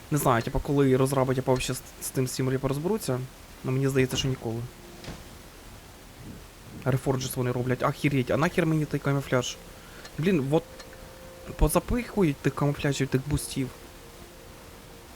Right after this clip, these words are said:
А мені потім <laughs> з тим всім живий. Так, давай, дай хоч ти нормально. П'ятсот золота.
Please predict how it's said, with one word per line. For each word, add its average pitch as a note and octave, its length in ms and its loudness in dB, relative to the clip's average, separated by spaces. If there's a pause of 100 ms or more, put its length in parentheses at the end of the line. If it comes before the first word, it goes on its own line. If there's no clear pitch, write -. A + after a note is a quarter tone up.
(3000)
А - 20 -2
мені C3+ 200 -2
потім D#3+ 260 2
<laughs> - 60 -4
з - 80 2
тим - 220 4
всім D3 260 4
живий. C#3 320 2 (640)
Так, A2+ 340 0 (760)
давай, C3+ 260 0 (480)
дай C#3+ 280 2
хоч - 220 -2
ти - 120 0
нормально. C3 460 2 (1000)
П'ятсот B2+ 320 -2
золота. B2+ 320 -2